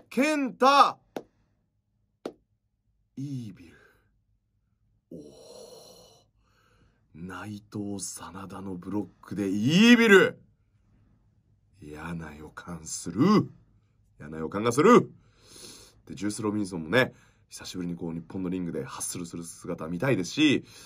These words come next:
えー、健太選手もね、あの、そもそもこうアメリカにいらっしゃるので、えー、こう日本で試合するってのは本当に久々。で、内藤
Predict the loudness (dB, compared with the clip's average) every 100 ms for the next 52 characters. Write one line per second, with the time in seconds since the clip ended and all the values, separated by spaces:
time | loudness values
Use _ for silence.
0 | -20 -20 _ -10 -8 -2 0 2 0 -4
1 | -4 2 2 2 -12 _ -6 -4 -4 -6
2 | -10 -14 _ _ _ _ _ _ _ _
3 | _ _ -8 -4 -2 0 -2 -2 _ -14
4 | -12 -4 -4 -2 -6 -8 _ _ _ -10
5 | -10 -12 -14 -18 _ _ _ _ -18 -16
6 | -14 -12 -14 -14 -16 -14 -14 -14 -14 -14
7 | -14 -6 -4 -2 -2 -4 _ -20 -20 -20
8 | _ -14 -6 -2 -2 -4 -2 -2